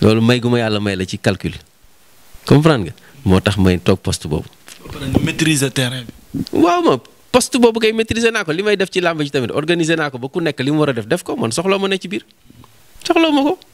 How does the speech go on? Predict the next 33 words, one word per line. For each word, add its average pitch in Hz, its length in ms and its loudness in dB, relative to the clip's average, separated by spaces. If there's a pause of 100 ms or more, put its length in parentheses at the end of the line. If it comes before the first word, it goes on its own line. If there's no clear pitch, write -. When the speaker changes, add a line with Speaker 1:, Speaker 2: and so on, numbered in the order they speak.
Speaker 1:
Ku 196 100 2
ne 202 160 2
li 185 120 2
nga 185 100 0
war 175 120 0
a 156 40 2
def, 123 300 -4 (160)
da 120 100 -4
nga 123 60 -4
koy 127 140 0
def. - 260 -6 (720)
Sama 151 220 4
biir 143 200 2
làmb 123 240 -4
ñëw 120 180 0
ngeen 123 220 0
jël 117 140 0
samay 113 280 -2
làmb 101 260 -4 (240)
ga-, 82 140 -2
gaal 98 260 -4
gi 82 120 -20 (140)
ak 107 140 -14
feneen. 104 280 -4 (320)
A-, - 160 -4 (160)
arène 117 160 -2
nationale, 104 280 -4
ngeen 147 160 -2
ma 180 100 0
gis 175 120 -6
si 170 100 -6
géew 127 140 0
bi. 87 80 -14